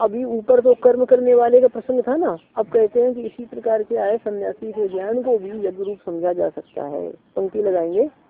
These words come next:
अर्पण आदि यद अधियज्ञ प्रसिद्धम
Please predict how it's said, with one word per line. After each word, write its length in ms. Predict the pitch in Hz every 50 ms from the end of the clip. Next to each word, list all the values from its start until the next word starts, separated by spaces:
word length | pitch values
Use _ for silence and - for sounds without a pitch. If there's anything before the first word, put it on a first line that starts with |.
| _ _ _ _ _ _ _ _ _ _ _ _ - -
अर्पण 440 | 214 220 220 - - 262 262 247 240
आदि 440 | 226 226 220 214 254 254 233 220
यद 140 | 247 262 277
अधियज्ञ 680 | - - - 226 214 269 277 294 262 233 233 277 285
प्रसिद्धम 640 | 277 - 233 214 - 214 170 170 185 214 214 170 127